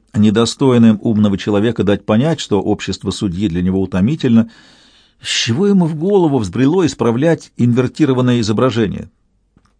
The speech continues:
Такая ерунда для совершеннейших дилетантов, да и те не стали бы с этим связываться.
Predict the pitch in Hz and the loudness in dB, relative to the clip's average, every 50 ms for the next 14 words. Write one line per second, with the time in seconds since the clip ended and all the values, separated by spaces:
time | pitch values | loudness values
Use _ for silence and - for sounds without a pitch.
0 | _ - - - - - 170 180 180 160 139 143 165 160 170 175 160 151 185 180 | _ -14 -12 -10 -6 -4 -2 2 2 2 4 4 4 4 4 4 2 4 2 2
1 | 165 151 160 151 - 160 156 147 - - 175 170 160 156 135 147 139 131 151 160 | 2 2 2 2 2 2 2 2 2 2 0 2 2 0 0 0 0 2 2 2
2 | 160 160 - - 196 202 214 202 - - 95 78 - - - 92 85 101 127 131 | 2 2 2 2 2 2 2 2 0 -4 -8 -8 -10 -14 -14 -10 -4 -2 0 0
3 | 131 - - 196 214 214 202 147 - 165 139 123 117 113 101 - 98 - 110 - | 0 0 0 0 0 2 2 0 2 2 2 2 2 0 -2 -2 -2 -2 -4 -4
4 | - 110 98 85 82 73 - - - - | -2 -2 -2 -2 -2 -6 -12 -14 -18 -20